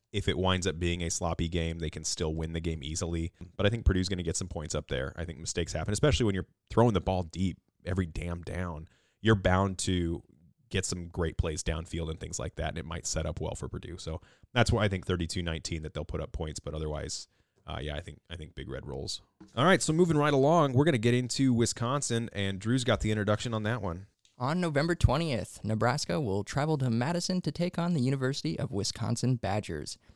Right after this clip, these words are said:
Speaker 2: A kickoff time has yet to be assigned, but an energized Camp Randall at night sounds pretty damn good to me.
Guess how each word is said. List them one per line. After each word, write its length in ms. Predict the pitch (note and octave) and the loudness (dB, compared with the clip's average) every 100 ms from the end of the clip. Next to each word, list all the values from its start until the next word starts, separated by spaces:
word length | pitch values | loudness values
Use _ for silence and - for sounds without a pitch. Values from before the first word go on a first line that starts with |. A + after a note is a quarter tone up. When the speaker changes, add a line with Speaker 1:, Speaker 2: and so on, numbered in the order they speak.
| _ | _
Speaker 2:
A 100 | - | -4
kickoff 380 | B2+ E3+ F3 E3 | 0 0 0 0
time 260 | D3 D3+ F3 | 2 2 2
has 220 | C#3 C3+ | 2 0
yet 160 | C3 - | -4 -4
to 80 | |
be 100 | A2+ | -2
assigned, 560 | F2+ - F#2 F2 C#3+ - | -2 -2 -2 -2 -4 -4
but 220 | - A#2+ - | 0 0 2
an 140 | B2+ | 0
energized 680 | C#3 D3+ D3 C#3 C#3+ D3 - | 2 2 2 2 2 0 -4
Camp 360 | - B2 C3 | 0 0 0
Randall 500 | - G#2 A#2 C3 C#3+ | -4 -2 2 2 2
at 120 | A2+ G2+ | 0 0
night 320 | G#2+ B2+ - | 0 0 -2
sounds 340 | A#2 A#2 G#2+ | -2 0 -2
pretty 320 | - - F#3 | 2 4 4
damn 260 | F#3 D#3 E3+ | -2 -2 0
good 220 | A#2+ C3+ | -2 -2
to 80 | F2+ | -2
me. 220 | G#2 A2 | 0 -2